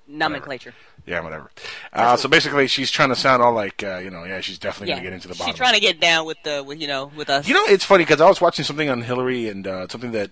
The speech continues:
Speaker 2: uh, Trump said, which made me laugh. A lot of things he says, uh, makes me laugh, but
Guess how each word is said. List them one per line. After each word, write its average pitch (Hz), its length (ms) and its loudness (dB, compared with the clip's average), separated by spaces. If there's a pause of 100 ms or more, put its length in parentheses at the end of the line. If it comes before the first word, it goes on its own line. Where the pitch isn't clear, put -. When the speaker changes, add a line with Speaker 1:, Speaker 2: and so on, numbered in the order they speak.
(240)
Speaker 2:
uh, 98 180 -8
Trump 107 300 -8
said, 82 220 -12
which 82 300 -14 (160)
made 95 140 -14
me 85 100 -16
laugh. 82 440 -14 (140)
A 110 60 -14
lot 107 100 -4
of 95 60 -14
things 95 140 -14
he 85 80 -14
says, 85 380 -16
uh, 80 180 -16
makes - 200 -20
me 80 80 -20
laugh, 76 300 -18
but - 140 -18